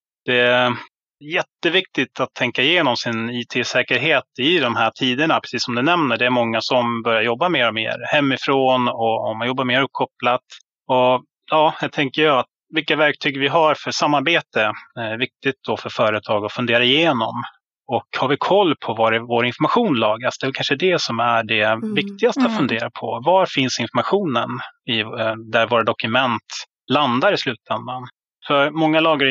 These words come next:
Speaker 1: i molnet och man kan tänka sig ett stort fluffigt moln.
Speaker 3: <laughs>
Speaker 1: Men som, eh, eh, tekniker då så vet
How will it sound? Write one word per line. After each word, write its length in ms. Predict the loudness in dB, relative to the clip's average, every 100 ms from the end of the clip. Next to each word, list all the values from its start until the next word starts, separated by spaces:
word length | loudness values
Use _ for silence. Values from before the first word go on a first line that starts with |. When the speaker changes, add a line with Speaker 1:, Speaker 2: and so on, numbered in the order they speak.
| 2
Speaker 1:
i 40 |
molnet 440 | 0 0 2 0 0 -2
och 60 |
man 80 | -2
kan 160 | -2 -2
tänka 240 | -2 -4
sig 120 | -6 -8
ett 40 |
stort 220 | -6 -8 -4
fluffigt 320 | -4 -4 -4
moln. 360 | -2 0 -2 -4 -10 0
Speaker 3:
<laughs> 360 | 2 4 4 4
Speaker 1:
Men 120 | 2
som, 280 | 2 2 4
eh, 220 | 2 2 -6 -12 -8 -4 -2 -2 -4 -6 -8 -12 -6
eh, 200 | -2 -2 -2
tekniker 540 | -4 -2 -4 0 2
då 140 | 2 0
så 400 | 0 0 2 0 0
vet 160 | -2